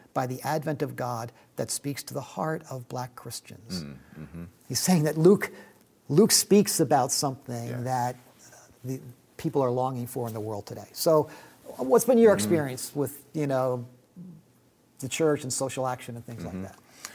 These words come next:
Speaker 2: Yes, I mean, great question. I mean, you know, pastors of color, especially, you know, African-American pastors, like, we, we can't disconnect from the condition of,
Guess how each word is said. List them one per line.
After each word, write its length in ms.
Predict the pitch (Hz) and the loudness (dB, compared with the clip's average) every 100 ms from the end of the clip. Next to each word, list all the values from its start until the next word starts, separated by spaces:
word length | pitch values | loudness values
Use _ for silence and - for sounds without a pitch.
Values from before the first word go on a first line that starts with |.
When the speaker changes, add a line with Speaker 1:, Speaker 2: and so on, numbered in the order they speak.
| - - - - - 104 | -20 -20 -20 -20 -8 2
Speaker 2:
Yes, 520 | 113 156 - - - 82 | 4 4 2 -6 -10 -6
I 40 | |
mean, 200 | 101 90 | -6 -4
great 240 | 85 110 110 | -2 -2 -2
question. 500 | 92 104 - 90 82 | -2 -2 -2 -8 -10
I 60 | |
mean, 300 | 82 80 73 - | -10 -10 -12 -14
you 100 | 82 | -12
know, 100 | 80 | -12
pastors 440 | 69 95 90 95 90 | -4 -2 -2 -2 -8
of 100 | 85 | -4
color, 360 | 101 92 92 | 0 2 2
especially, 640 | 85 - 90 - 85 85 80 - - | 0 -2 -2 -2 -4 -6 -6 -14 -14
you 100 | 95 | -10
know, 140 | 73 - | -10 -6
African-American 720 | 85 82 87 87 85 85 73 - _ | -6 -6 -8 -4 -4 -6 -12 -18 _
pastors, 500 | 90 87 90 87 76 | -4 -2 -4 -8 -8
like, 160 | 80 78 82 | -6 -8 -10
we, 200 | 98 98 | -8 -8
we 100 | 104 110 | -6 -8
can't 400 | - 117 110 - - _ _ _ _ - | -2 0 0 -2 -12 _ _ _ _ -4
disconnect 840 | 110 104 - 98 95 92 78 - - | -2 -2 -2 -2 0 0 -2 -8 -12
from 260 | - 101 90 | -8 -4 -4
the 60 | |
condition 800 | 85 90 82 92 - 87 82 80 - | -6 -6 -2 -2 -2 -6 -6 -10 -14
of, 240 | - 80 | -8 -6